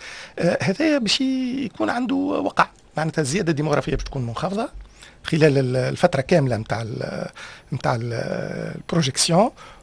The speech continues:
و-، وهنا، آه، آه، معناتها يلزم، آه، آه، يتم أخذ بعين الاعتبار لل-، للمؤشر الجديد هذا، الوضع الجديد اللي احنا، اللي احنا عايشين فيه. باش نعطيك بسطة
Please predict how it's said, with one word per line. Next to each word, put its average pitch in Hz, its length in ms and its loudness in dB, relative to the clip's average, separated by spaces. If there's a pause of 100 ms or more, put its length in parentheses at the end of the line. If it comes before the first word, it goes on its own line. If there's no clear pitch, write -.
و-، 160 340 -2
وهنا، 190 500 4
آه، - 60 -4 (100)
آه، 202 580 0
معناتها 175 500 -2
يلزم، 185 580 -2
آه، 165 340 -4
آه، 165 240 -4 (280)
يتم 185 420 2
أخذ 170 180 -2 (280)
بعين 147 260 -2
الاعتبار 131 500 -2 (420)
لل-، 185 360 6
للمؤشر 151 640 6
الجديد 131 400 0
هذا، 131 200 2
الوضع 165 260 4
الجديد 135 380 0
اللي 120 160 -6
احنا، - 420 -4
اللي 135 120 -4
احنا 127 200 -4
عايشين - 280 -2
فيه. 208 280 -4 (380)
باش - 180 4
نعطيك 180 280 6 (100)
بسطة 151 420 6